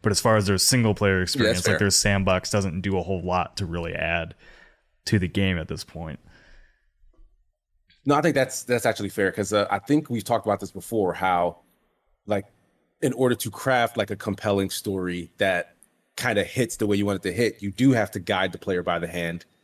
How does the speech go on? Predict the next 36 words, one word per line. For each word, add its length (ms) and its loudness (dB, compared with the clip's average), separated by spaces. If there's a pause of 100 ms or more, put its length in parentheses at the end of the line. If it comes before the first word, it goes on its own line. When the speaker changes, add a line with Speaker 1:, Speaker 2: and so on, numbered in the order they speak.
(320)
Speaker 2:
And 160 -2
that 300 -4
usually 300 -2
takes 260 -2
a 40 -2
linear 280 -2
story, 320 0
which 120 -8
is 80 -8
why 120 2
Sony 400 -2
has 120 -2
excelled, 400 0
I 80 0
guess, 400 -6
in 200 -8
doing 260 -4
exactly 380 -4
that 300 -2
with, 100 -8
like, 120 -6
their 100 -12
more 180 -8
linear, 580 -8 (580)
uh, 120 0
third-person 500 -2
action 260 -4
games, 240 -6
whatever. 340 -8 (360)
It's 120 -8
just 180 0
that 140 2
Rockstar 560 2
is 120 -2
so 280 2
good 520 0